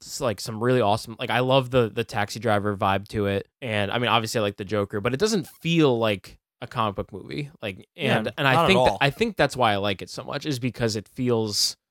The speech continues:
Speaker 1: so real in some ways. And it also has a lot of relevant points to it with mental health and stuff like that. I, I s-, saw people shitting on it. They're like, "Oh, well, it's too dangerous." Like, this is the point of it. And I think they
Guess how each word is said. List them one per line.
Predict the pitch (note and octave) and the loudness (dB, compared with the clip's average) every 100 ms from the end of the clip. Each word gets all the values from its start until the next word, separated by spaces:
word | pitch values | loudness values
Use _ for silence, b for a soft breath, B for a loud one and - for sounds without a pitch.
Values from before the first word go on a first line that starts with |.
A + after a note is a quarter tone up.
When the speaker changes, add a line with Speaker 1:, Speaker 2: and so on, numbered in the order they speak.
| _ _ | _ _
Speaker 1:
so | - - B2+ A2+ A2 G#2+ G#2 G2 F#2+ _ | -12 -6 0 2 4 4 2 0 -4 _
real | B2+ A#2 A#2+ C3 C3+ D3+ E3+ - | -8 0 4 6 6 4 -2 -10
in | E3 | -4
some | - F3 | 0 0
ways. | F3 F#3+ G3 - _ _ _ - | 0 0 -2 -6 _ _ _ -6
And | D3 C3 | -4 -4
it | - | 0
also | A#2+ D3+ C3 | 2 2 2
has | B2+ A2+ - | 0 -2 -2
a | |
lot | B2+ A2+ | 2 2
of | G2+ | 2
relevant | A2 A#2+ A#2 G#2+ - | 2 4 2 0 -2
points | B2+ A#2+ - | -2 -2 -4
to | A2 G#2 | -4 -2
it | G#2 | -2
with | G#2 - | -4 -8
mental | C#3+ A#2+ A2 | -8 -6 -4
health | G#2+ A2+ A2 | -2 0 -2
and | A2 | -6
stuff | - G#2+ - | -4 -4 -2
like | G#2 | -4
that. | A2 G2+ G2+ _ _ _ | 0 2 0 _ _ _
I, | - G#2+ - | -10 -8 -6
I | |
s-, | B2 - | -6 -8
saw | - C3 A2+ | -8 -4 -2
people | A#2 G#2+ G#2 - | -2 -2 -4 -6
shitting | - A#2+ G#2 G2+ | -6 -4 -4 -4
on | |
it. | G2 | -4
They're | G#2 | -4
like, | G2+ G#2+ | -6 -6
"Oh, | D3 C#3 C3+ | -4 -2 0
well, | C#3 | 0
it's | C3+ - | 0 -4
too | - | -6
dangerous." | D3+ C3+ C#3 C3 A#2+ B2+ | -2 0 2 2 0 0
Like, | G#2 A#2 | -4 -2
this | C#3 C#3+ | -4 -2
is | |
the | C3 | -4
point | - B2 A#2+ | -2 -2 0
of | G#2 | -2
it. | |
And | G2+ | -2
I | A2+ | -4
think | C3 | -6
they | G#2+ | -8